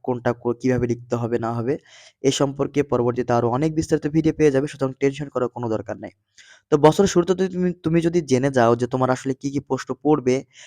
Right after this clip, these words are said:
এবং কীভাবে তোমার প্রিপারেশনটা নিতে হবে, তাহলে কিন্তু তোমার জন্য সহজ হয়ে যাবে। সেই কারণে আমি ভাবলাম তোমাদের মার্কিংটা কেমন হবে এবং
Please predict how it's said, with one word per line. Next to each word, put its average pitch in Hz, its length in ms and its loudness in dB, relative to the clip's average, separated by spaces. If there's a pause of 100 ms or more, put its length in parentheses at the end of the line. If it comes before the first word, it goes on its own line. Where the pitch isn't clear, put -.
(160)
এবং 151 160 4
কীভাবে 160 180 6
তোমার 160 180 2
প্রিপারেশনটা 143 520 0
নিতে 160 260 2
হবে, 123 380 4 (420)
তাহলে 147 320 6
কিন্তু 139 220 -4
তোমার 120 380 0
জন্য 135 420 -4 (300)
সহজ 135 480 6
হয়ে 120 240 4
যাবে। 107 280 0 (380)
সেই 180 200 2
কারণে 175 440 4
আমি 131 200 2
ভাবলাম 127 440 0
তোমাদের 123 400 0 (160)
মার্কিংটা 127 540 -4
কেমন 117 320 -2
হবে 117 220 -2
এবং 135 160 -2